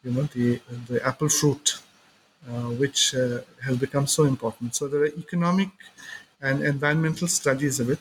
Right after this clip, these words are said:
but not social culture. I think apple has changed a lot in Himachal. So I want to see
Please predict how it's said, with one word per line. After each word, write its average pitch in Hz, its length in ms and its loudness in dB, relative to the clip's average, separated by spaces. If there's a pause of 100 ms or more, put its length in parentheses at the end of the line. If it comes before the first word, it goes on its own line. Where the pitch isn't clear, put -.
but - 180 -8
not 139 200 0
social 131 600 0 (120)
culture. - 360 -2
I 151 100 -2
think 175 260 0
apple 165 420 0 (360)
has 151 200 2
changed 170 680 0
a 131 60 -6
lot 123 460 2
in 123 140 0
Himachal. 110 420 -6 (500)
So - 160 -4
I 135 60 2
want 139 280 2
to 151 80 -6
see 139 440 0